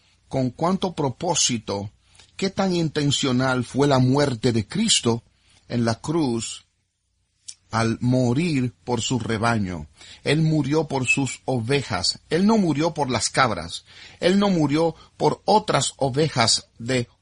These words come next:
otros rebaños que nunca vendrían a él.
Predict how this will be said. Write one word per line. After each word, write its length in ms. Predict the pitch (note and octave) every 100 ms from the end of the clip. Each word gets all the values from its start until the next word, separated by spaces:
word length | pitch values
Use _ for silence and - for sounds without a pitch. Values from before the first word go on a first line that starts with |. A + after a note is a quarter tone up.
| -
otros 540 | E3+ - D3+ C#3+ - -
rebaños 720 | C3 C3 D3+ C#3 A#2+ A2 - - - _
que 120 | C#3+
nunca 440 | C#3+ F3+ F3+ D3 B2
vendrían 580 | A#2+ A#2+ C3+ C3+ B2 -
a 140 | A2
él. 320 | A#2 G#2+ F2+